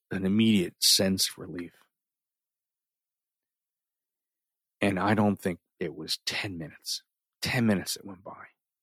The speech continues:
And he responded. And he said, "Hey, Mitch," he said, "thank you for this. It means a lot." He said,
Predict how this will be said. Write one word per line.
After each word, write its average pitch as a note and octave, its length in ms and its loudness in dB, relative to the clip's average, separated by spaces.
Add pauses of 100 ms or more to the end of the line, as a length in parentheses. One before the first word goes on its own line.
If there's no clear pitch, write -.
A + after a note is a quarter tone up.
(1160)
And - 100 -4
he F#2+ 100 0
responded. F2+ 600 -4 (3000)
And D#2+ 240 -6
he F2 100 -6
said, E2+ 320 0
"Hey, F#2 140 -2
Mitch," F2+ 260 -4
he E2 120 -6
said, F2 360 -2
"thank F#2+ 260 -4
you F#2 140 -2
for - 140 -12
this. E2 300 -4
It - 100 -6
means F2+ 240 -8
a F2+ 60 -6
lot." F2+ 340 -2 (1080)
He G2+ 80 -6
said, - 240 -2